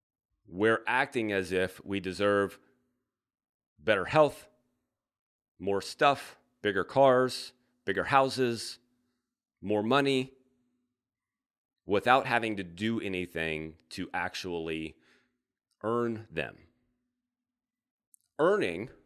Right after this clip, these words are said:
on the other hand, means that you put in the necessary effort to get the outcome. It means that you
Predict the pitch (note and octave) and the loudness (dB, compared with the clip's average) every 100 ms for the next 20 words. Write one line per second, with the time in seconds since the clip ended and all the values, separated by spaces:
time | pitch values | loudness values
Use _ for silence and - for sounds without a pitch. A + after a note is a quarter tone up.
0 | _ _ G2 G#2+ G#2 G#2 G2 E2+ E2 D2+ | _ _ -2 0 2 0 0 -2 -4 -6
1 | D#2+ - _ _ F#2 A2+ B2 A#2+ - G2 | -8 -12 _ _ -8 -2 -2 -2 0 0
2 | G#2+ G#2+ C3 A#2 A2+ G2+ F#2+ - - F2 | 0 -6 -4 -2 -2 -4 -6 -8 -4 -4
3 | E2 - A#2 E2 D2 - _ _ _ _ | -2 -2 -2 -2 -4 -6 _ _ _ _
4 | _ _ - E2 E2+ G#2+ - - F#2+ - | _ _ -18 -12 -2 -2 -2 -4 -6 -6
5 | - - _ _ _ _ _ _ _ _ | -16 -18 _ _ _ _ _ _ _ _
6 | _ F2 A2 A2+ G#2+ G#2 G2 G2 G2+ | _ -12 -6 -6 -2 0 0 -2 -10